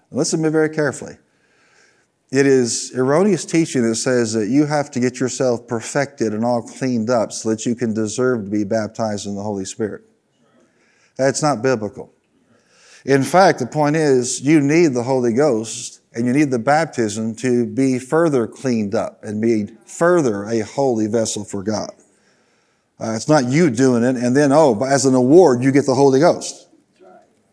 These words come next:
No, you need the Holy Ghost to get to that end. Amen. To continue the sanctification process. We covered this when we dealt with the process, the transformational process of sanctification. You need Him. Now, that said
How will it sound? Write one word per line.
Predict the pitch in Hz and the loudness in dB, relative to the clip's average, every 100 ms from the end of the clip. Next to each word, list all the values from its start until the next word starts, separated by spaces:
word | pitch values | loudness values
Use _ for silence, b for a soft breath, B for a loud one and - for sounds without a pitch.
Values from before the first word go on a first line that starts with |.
| _ b b b | _ b b b
No, | 135 | 2
you | 135 156 165 | 4 6 4
need | 185 | 4
the | 196 139 | 2 0
Holy | 131 131 123 | 0 2 2
Ghost | 131 123 - | 2 0 -2
to | |
get | 117 151 151 | 0 0 0
to | - 139 | -2 0
that | 117 131 127 127 | 2 2 2 0
end. | 151 165 113 - - - _ _ _ | -2 0 -2 -6 -16 -18 _ _ _
Amen. | 117 113 98 110 | -2 0 -4 -4
To | 139 135 120 - | 0 2 0 -2
continue | 143 123 - 180 165 | -4 -2 -2 0 0
the | 123 | 0
sanctification | 120 147 135 110 - 127 123 120 | 0 -2 -2 -6 -2 0 0 -4
process. | 110 170 156 - 117 110 | -4 -2 -2 -2 -4 -4
We | 117 | -4
covered | - 139 127 | -2 -2 0
this | 127 127 - - _ | 0 -2 -10 -20 _
when | 127 | 0
we | 135 | 2
dealt | 127 135 165 127 | 2 4 2 2
with | 127 | -2
the | 113 | -2
process, | 143 139 127 139 131 - - b | 0 0 0 -2 -4 -6 -8 b
the | 110 | -10
transformational | - 156 151 - 131 151 160 113 | -2 0 0 -2 0 0 -2 -4
process | - 131 123 139 120 | -4 -4 -2 -2 -4
of | 117 | -4
sanctification. | 139 131 123 123 156 170 131 123 B B | -4 -4 -6 -6 -2 0 -2 -8 B B
You | 135 156 | 2 2
need | 165 202 165 | 2 0 0
Him. | 131 87 _ _ b b b b b | -4 -6 _ _ b b b b b
Now, | 135 135 | 4 4
that | 135 160 196 | 6 4 2
said | - 180 208 143 - | 0 0 0 -2 -8